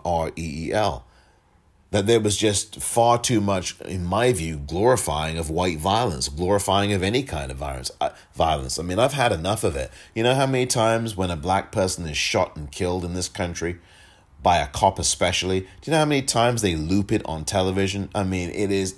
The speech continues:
absolutely pornographic, to be quite frank. Over and over and over and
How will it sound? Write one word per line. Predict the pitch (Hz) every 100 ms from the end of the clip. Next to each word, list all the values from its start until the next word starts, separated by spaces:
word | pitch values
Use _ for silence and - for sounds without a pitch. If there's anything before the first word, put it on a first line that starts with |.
| -
absolutely | 127 - - 127 104 98 98 80 76 - - -
pornographic, | 110 82 69 82 73 - - - _ _ _ _ _ -
to | 69
be | 78
quite | - 73 -
frank. | - 62 - - _ _ - _ - _ - - _ - - - - - - -
Over | 135 131 131 117 95 85 -
and | 80 73 73 117
over | 127 127 120 95 87 85
and | 65 76 - -
over | 127 127 120 104 90 82
and | 62 80 78